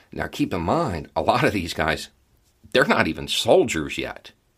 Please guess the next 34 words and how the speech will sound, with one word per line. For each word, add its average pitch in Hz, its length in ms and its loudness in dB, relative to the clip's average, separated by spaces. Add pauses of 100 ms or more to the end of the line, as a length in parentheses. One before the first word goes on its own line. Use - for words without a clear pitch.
They 104 100 2
haven't 107 240 2
even 85 220 -2
been 90 140 -2
through 90 180 -4
the 78 100 -10
training 90 560 -2 (580)
that 95 200 -2
would 92 120 0
allow 87 300 0
them 85 160 -4
to 82 140 -8
legitimately 113 540 -2
call 95 200 0
themselves 82 400 -4
soldiers. - 640 -10 (1200)
And 69 120 -12
he's 107 220 -2
calling 80 300 -4
them 69 140 -8
Ranger. 65 420 -14 (360)
Now, - 80 -4
if - 60 -8
you 92 80 -6
don't 113 360 2
know, 82 280 0
becoming 82 360 -4
a 80 60 0
Ranger 78 300 -2
is 73 120 -6
not 73 220 -2
an 76 120 -4
easy 73 280 -10
task. - 720 -4